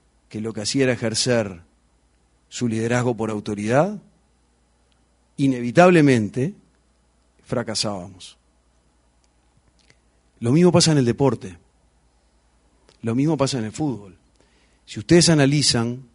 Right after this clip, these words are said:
y analicen solamente los campeonatos mundiales, no necesariamente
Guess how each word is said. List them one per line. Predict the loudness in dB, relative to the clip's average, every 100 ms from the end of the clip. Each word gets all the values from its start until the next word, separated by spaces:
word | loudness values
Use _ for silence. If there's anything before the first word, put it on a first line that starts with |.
| _ -10
y | -6
analicen | -4 -2 0
solamente | 2 2 2
los | 0
campeonatos | 0 -4 -4 -4 -4
mundiales, | -4 -4 -6 -8 -14 -16 _ _ _ _ _ _ _ _ _ _ _ _ _ _ _ _ _ _ -2
no | 2 4
necesariamente | 4 4 4 4 6 6 4 0 -4